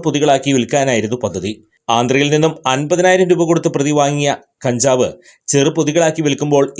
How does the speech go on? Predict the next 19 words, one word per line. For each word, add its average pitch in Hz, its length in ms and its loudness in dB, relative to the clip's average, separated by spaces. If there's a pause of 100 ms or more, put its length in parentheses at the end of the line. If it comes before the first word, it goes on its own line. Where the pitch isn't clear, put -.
ഏഴ് 139 220 4
ലക്ഷത്തി 151 320 -2 (100)
അൻപതിനായിരം 147 580 0
രൂപ 135 220 0
ലഭിക്കുമെന്ന് 120 500 -2
പ്രതി 110 200 -2 (180)
എക്സൈസിനോട് 123 520 -4
പറഞ്ഞു. 87 220 -8 (640)
ആലുവയിലും 139 480 4
പെരുമ്പാവൂരിലുമായി 156 760 0 (180)
ഒരു 147 180 4
ദിവസം 147 300 0 (520)
നൂറോളം 196 500 2
ചെറുപൊതികൾ 165 520 0
വിൽപ്പന 151 220 -2 (100)
നടത്താറുണ്ടെന്നും 127 680 -2
പ്രതി 117 240 -2
സമ്മതിച്ചു. 95 360 -8 (420)
എക്സൈസ് 247 400 0